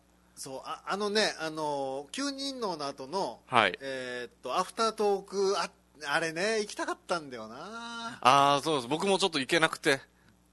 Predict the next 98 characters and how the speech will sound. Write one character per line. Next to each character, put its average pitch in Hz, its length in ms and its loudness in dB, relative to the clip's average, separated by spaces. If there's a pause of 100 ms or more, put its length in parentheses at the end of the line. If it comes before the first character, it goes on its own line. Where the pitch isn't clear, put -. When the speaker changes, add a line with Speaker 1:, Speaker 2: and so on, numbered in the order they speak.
Speaker 1:
そ - 60 -16
う。 - 20 -12
Speaker 2:
そ 123 80 -4
の 110 60 -2
時 107 180 -8
ち - 60 -4
ょ 104 40 -4
っ - 40 -8 (100)
と。 - 220 -2
Speaker 1:
僕 127 40 -16
も 123 160 -14
行 120 100 -18
け 143 80 -8
な 143 140 -6
か 113 80 -8
っ - 40 -12 (120)
た 87 80 -18
ん 82 80 -20
で 78 80 -20
す - 140 -20
よ。 85 100 -20 (160)
こ 113 60 -18
の 110 100 -18
脚 123 180 -14
本 131 180 -10
家 131 120 -10
の 127 80 -12
皆 127 120 -12
さ 113 120 -14
ん 98 40 -18
が 107 100 -16
ね、 180 200 -6 (100)
Speaker 2:
ど 110 280 0
う 107 60 0
い - 20 -4
っ 110 160 -8
た 104 80 4
意 104 100 2
図 98 160 0
で？ 90 80 0
Speaker 1:
あ - 40 0
の 78 40 -4
ー、 - 60 -4 (520)
そ 143 200 -4
う - 20 -2
そ 113 160 -10
う 110 40 -10
そ 113 260 -12 (300)
う。 - 20 -20
ま、 131 120 -16 (120)
え 117 600 -10
ー、 - 20 -18
裏 147 220 2
話 139 300 -2
と 143 80 -6
か 113 120 -10
ね、 160 180 -6
Speaker 2:
は 107 160 6
い。 85 120 -2
Speaker 1:
い 117 60 -14
ろ 113 140 -10
い - 20 -12
ろ 110 80 -10
こ 107 320 -8
う - 20 -16
話 113 520 -10 (360)
し - 120 -16
て 113 120 -10
る 110 460 -12
と 156 100 -2
こ 170 120 2
ろ 180 80 2
に 170 80 -2
ち 180 80 0
ょ - 20 4
っ 156 40 2
と 147 100 -2
参 175 240 2
加 185 100 4
し - 80 -2
た 190 80 2
か 180 60 0
っ 180 120 -2
た 185 100 2
な 175 180 4
っ 165 40 -4
て - 140 -10
い 147 40 0
う 139 40 -4
の 127 80 -6
は 120 80 0
あ 131 40 -4
る 131 100 -6
ん 127 40 -10
で 110 80 -10
す - 80 -12
け 98 80 -12
ど。 85 140 -18